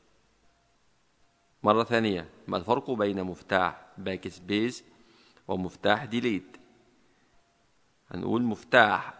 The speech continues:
باك سبيس يقوم بحذف الرموز أو الحروف الذي يسبق المؤشر، بينما مفتاح ديليت يقوم بحذف الرموز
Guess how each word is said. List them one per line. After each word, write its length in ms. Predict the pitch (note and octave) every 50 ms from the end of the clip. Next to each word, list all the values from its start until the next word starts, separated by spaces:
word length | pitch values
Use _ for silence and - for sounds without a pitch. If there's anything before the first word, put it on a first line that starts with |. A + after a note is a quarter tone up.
| - - -
باك 300 | A2+ G#2+ A#2 B2+ B2 C3
سبيس 560 | A2+ - - - C3 C3 C#3 C#3 - - - - - - _ _ _ _ _ _ _ _ _ - -
يقوم 340 | G#2 G2 - C3+ D#3 D#3
بحذف 520 | C3+ B2 A2 - B2+ A#2 G#2+ - - - - - - - - - _ _ _ _ -
الرموز 720 | - A2 A#2 A#2+ A#2 B2 C3 B2+ A2+ G2 F2 E2 E2+ E2+ - - - _ _ _ _ _ _ _ - -
أو 180 | B2+ C#3 C#3
الحروف 580 | C3+ C3 - C3+ C3 C#3+ E3 F#3+ C#4+ C#4 - - - _ _ _ -
الذي 480 | A2 A2 A#2 C3 D3 D3 D3+ D#3 C3+ A2+
يسبق 380 | A2 A2+ A2 A2 A#2 C3+ - - - - - - A2+
المؤشر، 580 | A#2+ B2 A#2+ F2+ A2 G#2+ - - - F2+ F2 - - - - - _ _ _ _ _ _ _ _ _ _ _ _ _ _ _ _ _ _ _ _ _ _ _ _ _ _ _ _ _ _ _ _ _ -
بينما 640 | G2 A2 A#2+ C3 C#3+ E3 F3 F#3 F#3+ G3 G#3 C4 - - - - - -
مفتاح 640 | G2+ F2+ - - - A#2+ G#2 G#2 G#2+ A#2 C3 - - - - - - _ _ _ _ _ _ _ _ _ _ _ _ _ -
ديليت 580 | - G#2+ A2+ A#2+ C3 D3+ F3 E3+ - - - - - - - - - - _ _ _ _ _ -
يقوم 480 | A2 A2 - - D#3 F#3 G#3 G3+ E3+
بحذف 460 | C#3 C#3 - - C#3 C#3+ C#3 - - - - - - - -
الرموز 680 | A#2 A#2+ B2+ C3+ B2+ B2+ C3 C#3 D3 D#3 D#3 C#3 B2+